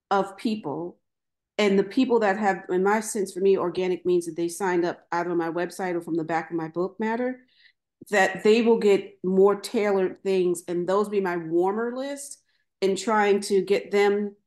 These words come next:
to be Reem followers to subscribers. So that's why I'm thinking if I can get about four subscribers,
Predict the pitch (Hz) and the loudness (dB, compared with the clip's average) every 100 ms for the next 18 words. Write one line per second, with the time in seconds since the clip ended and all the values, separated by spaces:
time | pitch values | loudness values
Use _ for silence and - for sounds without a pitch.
0 | _ - 175 175 190 175 170 170 - _ | _ -6 -6 -2 0 2 0 -2 -10 _
1 | _ _ - 185 202 196 - 190 190 190 | _ _ -4 0 2 0 -2 2 4 2
2 | 185 185 - 180 175 - 175 - 165 131 | 0 -2 -6 -8 -8 -10 -14 -6 -4 -4
3 | - - - - _ _ _ - 214 190 | -6 -14 -16 -18 _ _ _ -2 2 2
4 | 175 202 196 233 202 190 208 196 185 180 | 4 2 2 0 0 0 -2 -2 0 -2
5 | 180 180 190 185 180 185 175 165 170 170 | -2 -4 -2 -4 -2 -4 -4 -4 -4 -6
6 | - - 220 185 165 170 - 156 - 220 | -10 -6 -2 0 -2 -6 -10 -10 -4 0
7 | 240 214 156 156 160 - | 0 0 -2 -4 -8 -16